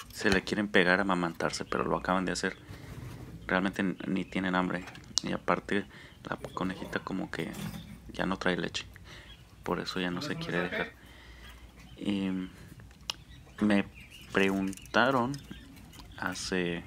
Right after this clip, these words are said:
un tiempo que qué iba a hacer con, con tanto conejo. Realmente no tengo muchos, pero me preguntaron con mucha preocupación que qué voy a hacer con tanto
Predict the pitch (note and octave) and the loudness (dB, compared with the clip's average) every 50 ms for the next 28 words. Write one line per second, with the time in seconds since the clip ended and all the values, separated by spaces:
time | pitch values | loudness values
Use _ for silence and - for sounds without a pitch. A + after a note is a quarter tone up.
0 | - G2+ F#2+ F#2 F2 - F#2 F#2+ F#2 F2 - G2 - - - - - - - - | -8 -6 -6 -6 -6 -4 -2 -2 -2 -2 -4 -8 -8 -8 -12 -12 -12 -12 -14 -14
1 | - - - - - - - - - - - - F2 F2 F2 F2 E2+ E2+ E2 - | -14 -16 -16 -16 -16 -16 -16 -14 -14 -12 -8 -4 -4 -2 0 0 -2 -2 -4 -4
2 | - - G2 G#2 A2 A2+ - B2+ A#2 - - A#2+ A#2 G#2+ F2+ F2+ - - - - | 0 2 2 2 2 2 2 0 0 0 0 0 0 0 -2 -2 -6 -6 -6 -4
3 | - - G#2 G#2 G2+ G2+ - G2+ G2+ F#2 - - - - - - A2 B2+ C#3+ D3 | 0 0 0 0 0 -2 -2 0 0 0 -2 -6 -12 -8 2 4 4 4 4 4
4 | - D3+ D3+ D3 - D3 D3 C#3+ C#3+ C#3+ C#3+ - - - - - - - - - | 2 2 2 2 0 0 0 0 0 -2 -2 -4 -6 -8 -10 -14 -16 -18 -18 -18
5 | - - - - - - - - - - - - - - - - - G2+ F#2+ F#2+ | -16 -16 -14 -14 -14 -12 -12 -14 -14 -14 -14 -14 -14 -14 -12 -2 0 2 4 4
6 | F#2+ F#2 F#2 F2+ F2+ F#2 F#2+ F#2 - - - - - - G2+ G#2 F#2+ F#2 F#2 F2+ | 4 4 4 4 4 4 2 0 -2 -8 -20 -14 -4 -2 -2 0 0 -2 -2 2
7 | - F#2+ F#2+ G#2 G2+ G2 - G2+ F#2+ F#2 F2+ F2+ F#2 F#2 - - F#2+ - - F2+ | 4 4 6 6 4 4 4 4 4 4 4 2 2 2 2 0 0 2 2 0
8 | - - - - - F#2 - - - - - - - - - - - F2 F2+ G2 | 2 0 -4 -2 0 0 0 0 -2 -2 -2 -4 -6 -6 -6 -6 -2 2 2 4
9 | G2+ G2 G2 G2 F#2+ G2 G2+ - - - - - G2 F#2+ F#2+ F#2 - - - - | 4 2 2 0 0 0 0 0 -2 -2 -2 -2 -4 -4 -4 -6 -10 -14 -14 -12
10 | - - - - F2+ F2 - - - F2+ F2+ F2 | -12 -4 0 0 0 0 -2 -2 0 0 0 0